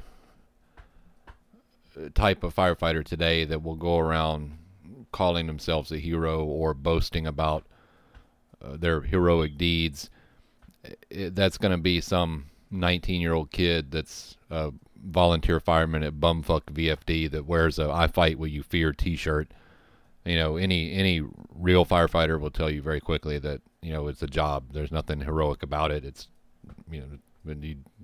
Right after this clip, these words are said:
you do what you have to do. You know, um, I think, uh, uh, fictional firefighter said it best, uh,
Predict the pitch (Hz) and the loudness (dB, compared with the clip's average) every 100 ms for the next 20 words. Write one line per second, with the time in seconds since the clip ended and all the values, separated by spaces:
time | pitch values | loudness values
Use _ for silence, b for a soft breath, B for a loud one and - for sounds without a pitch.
0 | 78 76 71 76 78 - 85 90 78 80 | -18 -16 -16 -16 -14 -8 -2 0 0 0
1 | 73 71 78 69 - b b b b b | -2 -2 -2 -2 -8 b b b b b
2 | b b - 78 73 69 82 76 78 - | b b -10 -6 -6 -4 -2 -2 -4 -2
3 | 87 73 80 76 71 - B B B B | -2 0 0 0 -2 -10 B B B B
4 | B B - - - - 139 - 90 78 | B B -14 -16 -6 6 6 6 0 0
5 | 76 _ - 82 78 80 73 76 b b | -4 _ -2 2 2 0 0 -4 b b
6 | b b b b b b - 110 90 78 | b b b b b b -2 4 4 4
7 | 76 90 85 76 - - 87 78 | 2 2 2 0 -8 -8 -4 -4